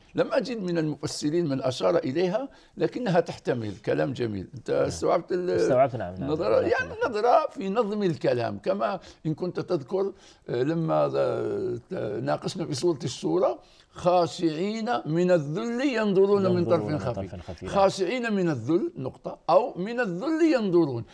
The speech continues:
Speaker 2: نعم.
Speaker 1: فهذا التركيب مرعي في القرآن، والقرآن دقيق في نظمه، فنقول له: "والله نظرة صائبة، لكن أنا ما رأيت من أشار إليها".
Speaker 2: مم.
Speaker 1: جزاك
Speaker 2: بارك
Speaker 1: الله
Speaker 2: الله
Speaker 1: خير.
Speaker 2: فيك.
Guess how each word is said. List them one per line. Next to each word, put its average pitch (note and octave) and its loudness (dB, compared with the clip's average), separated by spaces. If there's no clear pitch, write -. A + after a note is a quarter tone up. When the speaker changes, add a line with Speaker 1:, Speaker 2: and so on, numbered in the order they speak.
Speaker 2:
نعم. G#2 -8
Speaker 1:
فهذا E3 2
التركيب D4 0
مرعي F3+ 2
في - -4
القرآن، F3+ -2
والقرآن - -6
دقيق F#3+ -4
في - -4
نظمه، B2+ -2
فنقول C5 0
له: C#4 8
"والله A#3 2
نظرة G3+ 0
صائبة، D3+ 0
لكن D3+ -6
أنا A3 -6
ما C4 0
رأيت - 0
من G3 -4
أشار C3 0
إليها". G2+ -4
Speaker 2:
مم. E2+ -18
Speaker 1:
جزاك A2+ -4
Speaker 2:
بارك E2 -6
Speaker 1:
الله - -10
Speaker 2:
الله C#2 -10
Speaker 1:
خير. E2 -18
Speaker 2:
فيك. - -20